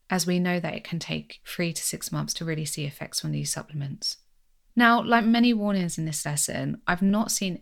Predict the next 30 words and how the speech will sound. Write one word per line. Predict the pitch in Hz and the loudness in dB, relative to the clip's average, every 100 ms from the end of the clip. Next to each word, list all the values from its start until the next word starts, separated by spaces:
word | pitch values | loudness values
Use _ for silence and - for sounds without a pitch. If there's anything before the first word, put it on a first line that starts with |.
| - | -4
any | 202 202 185 | -2 0 0
healthcare | 175 156 - - - 160 | -2 -6 -10 -14 -6 -6
practitioners | - - - 147 151 147 | -6 -10 -8 -8 -6 -6
caution | - 156 151 151 | -6 -4 -2 -2
the | 139 | -4
use | 143 - | -4 -6
of | 147 | -6
resveratrol | 139 - 151 156 - 185 | -2 -2 -2 -4 -4 -6
for | - | -4
endometriosis, | 185 185 185 - 185 180 196 208 - - - - - | -4 -2 -4 -4 -6 -4 -4 -4 -8 -14 -20 -14 -6
but | - | -2
at | - | 2
certain | 220 220 233 | 2 4 4
doses | 220 190 - 170 - | 2 2 -2 -4 -6
it | - | -8
can | - 180 180 | -8 -6 -6
have | 175 165 | -6 -8
the | 156 | -8
opposite | 151 - - - | -6 -6 -8 -12
effect. | 151 156 - - - - - - - | -6 -4 -4 -8 -20 -20 -20 -14 -2
So, | - 185 | 2 2
for | - | -2
example, | - 175 165 151 165 - | -2 -2 -2 -4 -6 -6
it | - | -8
can | - 185 | -4 -4
become | 175 - 165 151 | -4 -8 -10 -6
pro-inflammatory. | - 139 143 147 139 127 - 113 151 _ _ _ _ _ _ | -2 -2 -2 -4 -6 -6 -12 -12 -14 _ _ _ _ _ _
To | - | 6
my | 214 220 240 | 8 8 6
knowledge, | 240 208 247 277 | 4 2 0 -4